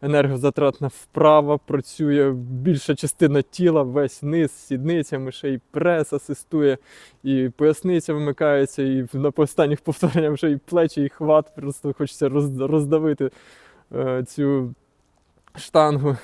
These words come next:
От, тому, е, складно, складно присідати, дуже така неприємна вправа. І сказати, що я прямо готовий зараз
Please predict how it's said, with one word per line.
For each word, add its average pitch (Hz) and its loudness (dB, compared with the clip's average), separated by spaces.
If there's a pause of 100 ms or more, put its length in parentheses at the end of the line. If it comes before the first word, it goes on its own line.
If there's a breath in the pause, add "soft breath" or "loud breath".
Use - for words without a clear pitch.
(140 loud breath)
От, 143 0
тому, 156 2 (720 soft breath)
е, 139 0
складно, 127 2 (360 loud breath)
складно 165 0
присідати, 131 -4
дуже 139 -4
така 131 -4 (420 soft breath)
неприємна 147 0
вправа. 165 -2
І - 0
сказати, 151 -2
що 156 -6
я 139 0
прямо 139 -2
готовий 131 2
зараз 127 0